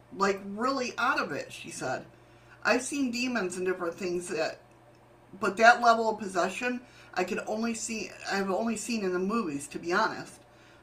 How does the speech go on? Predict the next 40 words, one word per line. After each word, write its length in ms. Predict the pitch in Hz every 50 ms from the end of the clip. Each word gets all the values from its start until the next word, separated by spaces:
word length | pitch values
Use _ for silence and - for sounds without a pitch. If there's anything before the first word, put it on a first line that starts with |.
| -
I 100 | - 190
was 180 | 190 202 208 247
able 180 | 220 220 233 247
to 80 | 262 247
help 280 | 254 269 254 233 226
her 160 | - 220 185 180
and 80 | 185
was 140 | 185 175 175
able 260 | - 185 190 196 196
to 140 | 196 220 196
remove 460 | 190 185 190 202 262 311 285 247 202
it, 280 | - - - 139 - - - - - - -
and 120 | - 190
she 140 | - - 220
went 200 | 190 202 - -
home, 460 | - - 254 262 247 233 185 165 165
and, 340 | - - 180 175 180 175 - - - - - -
and 140 | 190 185
it 60 | 175 180
was 160 | 185 180 -
good 240 | - 233 233 220 196
for 280 | - - 190 180 175
a 40 | 180
good 220 | 185 208 190 190
number 260 | 196 196 196 196 185 165
of 120 | 165 180
months 400 | 214 233 220 - - 123 - -
before 420 | - 160 160 - - 190 185 165
it 80 | 160 -
came 220 | - 190 175 165
at 160 | 156 151 143 143
her 100 | 147 147
again." 480 | 147 151 190 196 196 165 131 - - - - - - - - - - - - - - - -
The 80 | - 196
case 340 | 196 240 254 240 233 - 262
was 160 | 226 208 - -
ultimately 640 | - 202 233 233 - 277 254 233 175 220 233 226 202
dismissed 600 | 190 196 190 - - - 254 226 165 165 - -
from 180 | - 180 170 175
court, 520 | - - - 247 240 180 170 156 - -